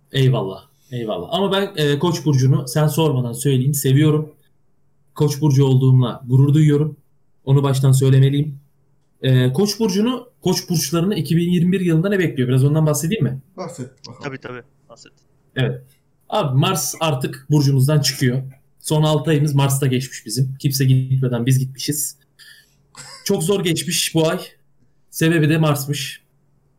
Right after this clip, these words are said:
Speaker 1: Bilmiyorduk. Altı aydır anamız ağladı. Allah belamızı verdi. Başımıza gelmeyen kalmadı. Bu senenin zaten Allah bin bir türlü belasını versin.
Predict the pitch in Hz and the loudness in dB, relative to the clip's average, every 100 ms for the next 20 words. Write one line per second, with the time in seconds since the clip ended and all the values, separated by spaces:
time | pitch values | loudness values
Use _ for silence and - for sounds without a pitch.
0 | 135 139 156 139 127 143 - - - 139 | -2 2 4 6 2 0 -8 -14 -4 0
1 | 131 151 135 131 - 135 143 147 135 127 | 0 0 2 0 0 2 4 4 4 0
2 | 110 110 135 - - 131 135 131 135 135 | -2 -4 -6 -8 -4 0 0 0 0 2
3 | 135 127 127 117 127 143 131 131 131 131 | 4 2 2 0 -4 -6 -4 -2 2 4
4 | 131 127 127 123 127 123 _ _ _ _ | 4 2 2 0 -2 -4 _ _ _ _
5 | 113 104 143 147 135 135 135 131 127 131 | -8 -6 -4 -6 -4 -2 0 2 0 0
6 | 131 131 131 135 147 135 127 123 117 113 | -2 -2 0 2 2 0 -4 -2 -2 -4
7 | - 113 104 - | -4 -6 -6 -12